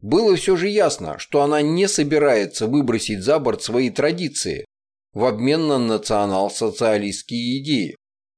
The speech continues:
Также ясно было и то, что именно эти традиции создают армии популярность среди народа». Конец цитаты. Что касается рыцарских традиций и солдатского понимания чести,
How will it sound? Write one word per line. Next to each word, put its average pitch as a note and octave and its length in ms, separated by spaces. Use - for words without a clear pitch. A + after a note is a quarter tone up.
Также E3 300
ясно F#3+ 360
было D#3 260
и D3+ 100
то, G3+ 220
что - 180
именно D#3 580
эти C#3+ 300
традиции G#2+ 800
создают C3+ 640
армии C#3 420
популярность C3+ 720
среди G#2 320
народа». G2+ 540
Конец A2 380
цитаты. G2+ 420
Что - 240
касается F3 560
рыцарских D#3+ 600
традиций D#3 640
и B2 180
солдатского C3+ 680
понимания B2+ 800
чести, - 560